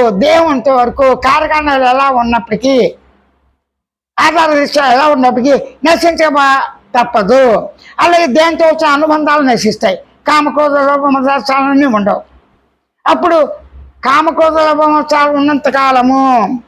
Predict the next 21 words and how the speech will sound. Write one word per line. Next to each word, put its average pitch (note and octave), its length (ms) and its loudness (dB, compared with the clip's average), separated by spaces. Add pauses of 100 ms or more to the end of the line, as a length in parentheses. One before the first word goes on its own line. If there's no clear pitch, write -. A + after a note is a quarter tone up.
(280)
నిద్రాకాల D#4 680 2
మెలకువలు D4 400 0
ఉన్నంత C#4 340 0
కాలము, C4 440 2 (480)
దేహభావన D#4 580 2
ఉన్నంత C4+ 300 0
కాలము, C4 460 0 (420)
నాది D#4 320 2
అనే D#4 200 2
భావన D4 380 0 (580)
ఉన్నంత C#4 360 0
కాలము, C#4 500 2 (400)
అహంకారంగా, D4 800 2 (220)
అజ్ఞానంగా, C4+ 680 0 (100)
పదార్థంగా, C4+ 760 0 (160)
అనాత్మగా, C4+ 640 -2 (400)
అభాసగా, C4+ 600 0 (520)
మాయగా, D4 540 2 (360)
అనేక E4 280 2
రకాలుగా D#4 480 0
శాస్త్రాలు D4 480 -2